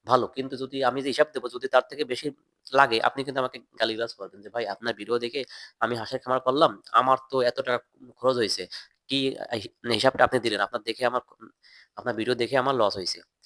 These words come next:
এই জন্য আমি সর্বোচ্চ দিছি যে পাঁচ হাজার টাকা, অর্থাৎ একশো হাঁস পালতে আপনার, উম, উম, পালতে পাঁচ হাজার টাকা ভ্যাকসিন প্লাস বিভিন্ন ওষুধ, এগুলো দিলে হয়ে যাবে। এবারটা আছে আপনার কারেন্ট বিল এবং অন্যান্য খরচ। আপনার কারেন্ট বিল এবং অন্যান্য খরচ বাদে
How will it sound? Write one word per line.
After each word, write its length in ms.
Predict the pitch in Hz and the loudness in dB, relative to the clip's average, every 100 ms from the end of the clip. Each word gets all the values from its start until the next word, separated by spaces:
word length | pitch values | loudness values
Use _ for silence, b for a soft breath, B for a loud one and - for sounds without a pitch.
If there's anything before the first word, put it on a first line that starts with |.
| _ | _
এই 100 | 117 | 0
জন্য 160 | 123 147 | 2 2
আমি 100 | 151 | 2
সর্বোচ্চ 340 | 117 113 127 | 0 -2 -2
দিছি 340 | 131 127 120 156 | -4 -4 -4 -4
যে 100 | 160 | -4
পাঁচ 200 | - 113 | 2 2
হাজার 160 | - 104 - | 2 -14 -10
টাকা, 180 | 92 | -8
অর্থাৎ 240 | 98 - - | -6 -6 -2
একশো 260 | 117 - | -2 -2
হাঁস 180 | 135 139 | -10 -6
পালতে 300 | - 127 123 | -2 -2 0
আপনার, 240 | 123 139 151 B B B - | -4 -4 -10 B B B -14
উম, 60 | |
উম, 360 | 120 127 113 113 | -12 -10 -4 -2
পালতে 420 | - 117 117 170 202 | 2 2 2 -2 0
পাঁচ 140 | 120 110 | 2 2
হাজার 160 | 113 120 | -2 -6
টাকা 220 | 135 160 - - | -2 -2 -2 -8
ভ্যাকসিন 320 | 113 - 135 | -10 -8 -8
প্লাস 180 | 139 160 - _ - - _ _ _ _ | -4 -4 -6 _ -20 -20 _ _ _ _
বিভিন্ন 280 | 110 113 131 | -8 -4 0
ওষুধ, 260 | 127 - - | 0 2 0
এগুলো 220 | 127 123 - - - B B | 2 2 0 -4 -18 B B
দিলে 160 | - 151 | 0 4
হয়ে 180 | 135 123 | 6 4
যাবে। 240 | 104 85 - _ - B B _ - | 2 0 -8 _ -20 B B _ -2
এবারটা 400 | 135 160 147 139 | 4 4 6 4
আছে 180 | - | 2
আপনার 220 | 151 151 139 | -2 -2 0
কারেন্ট 320 | - 120 127 139 | 6 6 6 2
বিল 180 | 151 | 0
এবং 160 | 156 139 135 | 4 4 4
অন্যান্য 360 | 131 131 120 - _ _ | 0 0 -4 -10 _ _
খরচ। 340 | 127 107 - - | 0 0 0 -2
আপনার 220 | - 131 | 0 2
কারেন্ট 340 | - 117 123 | 4 4 4
বিল 140 | 135 139 127 - - | -2 -6 -6 -10 -6
এবং 220 | 120 123 | -2 -2
অন্যান্য 260 | 120 120 117 | -4 -6 -4
খরচ 240 | 120 135 | -2 2
বাদে 260 | 131 107 | 2 2